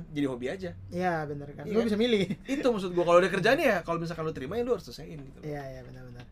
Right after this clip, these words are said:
Speaker 1: Bener. Dan menurut gua kayak ada konsekuensi kerjaan lah, kayak, kayak misalkan main session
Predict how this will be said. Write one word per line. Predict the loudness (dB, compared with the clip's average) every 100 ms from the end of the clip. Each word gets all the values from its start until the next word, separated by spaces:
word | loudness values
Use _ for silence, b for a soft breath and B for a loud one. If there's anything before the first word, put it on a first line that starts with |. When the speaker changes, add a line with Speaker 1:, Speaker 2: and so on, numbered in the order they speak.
| B B
Speaker 1:
Bener. | -14 -14 -6
Dan | -2 -2 -2
menurut | -6 -6
gua | -2
kayak | 0 -2 -8 -20 -10
ada | -4 -4
konsekuensi | -4 -4 -6 -6
kerjaan | -8 -6 -6 -4
lah, | -6
kayak, | -8 -8 -10 -12 B B B -12
kayak | -8
misalkan | -4 -2 0
main | 0 -2
session | -4 -4